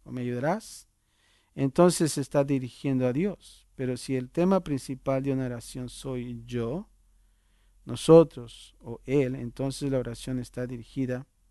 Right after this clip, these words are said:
a veces sin intención, a otra persona. En el caso del fariseo, el pronombre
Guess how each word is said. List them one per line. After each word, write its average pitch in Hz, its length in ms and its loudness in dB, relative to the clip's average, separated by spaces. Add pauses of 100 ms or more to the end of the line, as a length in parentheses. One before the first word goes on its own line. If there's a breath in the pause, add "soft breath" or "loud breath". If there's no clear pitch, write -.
(320)
a 143 100 -2
veces 208 340 8
sin 165 140 8
intención, 120 800 2 (360)
a 139 120 6
otra 185 220 6
persona. - 500 -14 (1000)
En 123 80 -2
el 123 140 -2
caso 156 340 6
del 139 140 4
fariseo, 143 640 6
el 135 180 -4
pronombre 147 720 4